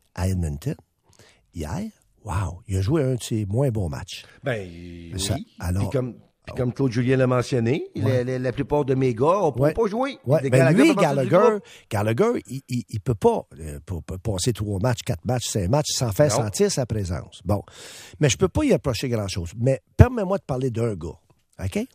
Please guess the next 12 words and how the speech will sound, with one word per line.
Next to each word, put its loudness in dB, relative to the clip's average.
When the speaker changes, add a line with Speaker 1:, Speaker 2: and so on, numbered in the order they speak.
Speaker 2:
Oui. -4
Speaker 1:
Un 4
gars, 2
là, 4
qui, -4
avec 2
l'absence -2
de 2
Byron, -2
avec 0
l'absence -2
d'Armia, 0